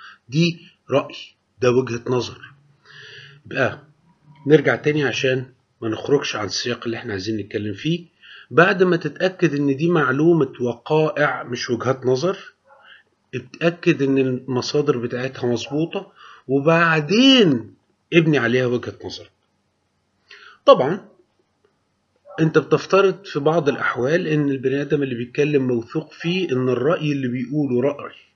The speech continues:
صائب، إن المعلومات هو اتأكد من دقتها بما فيه الكفاية. وده الحقيقة لا ينطبق على أغلب الناس اللي بنسمعها، بما فيهم العبد لله.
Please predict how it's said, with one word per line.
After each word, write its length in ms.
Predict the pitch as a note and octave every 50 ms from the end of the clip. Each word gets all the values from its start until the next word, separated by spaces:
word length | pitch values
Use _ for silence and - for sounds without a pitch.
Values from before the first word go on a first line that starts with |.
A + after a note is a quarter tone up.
| _ _
صائب، 600 | _ - - - D#3 D3+ D3+ D3+ D#3 E3 D#3 - - _ - - - - _ -
إن 120 | B2 C3 C3
المعلومات 720 | B2+ B2+ B2 A#2+ B2 A#2+ B2 C3 D3+ E3 E3+ D#3+ - -
هو 340 | - - D#3+ G3 G3+ F#3+ E3+
اتأكد 760 | D3+ - - - F3 F3 F3 - _ - D3+ C#3 A#2 G#2 G#2
من 300 | A#2 C3+ C3 B2+ A#2 G#2
دقتها 640 | A#2+ - - - _ - D3+ D#3 - - C3 D3 D3
بما 260 | C3 B2 B2 A#2+ A2+
فيه 180 | G2 - - B2+
الكفاية. 500 | A#2+ - - G2 - - E2+ D#2+ - - - - - - - - - - - -
وده 180 | A#2 C#3 F#3+
الحقيقة 400 | A#3+ A#3 - A#3 G#3 G#3+ A3 G#3
لا 160 | F#3+ F#3 F#3
ينطبق 420 | F#3 F#3 E3+ F3 F3 F3 F3 F3 - D3+
على 220 | C#3+ C3 B2+ C3+
أغلب 380 | - - E3 E3 E3+ E3+ D3+ C3+
الناس 300 | B2 C#3 C#3+ C#3 - -
اللي 100 | - G2+
بنسمعها، 480 | A2 - - - G2 - - - - _ _ _ _ _ _ _ -
بما 180 | D3+ D#3+ F3
فيهم 240 | E3+ - F#3 F3+ E3+
العبد 300 | C#3+ B2 B2 C3 B2 A#2+
لله. 340 | A#2+ A2+ A2 G#2+ F#2 - -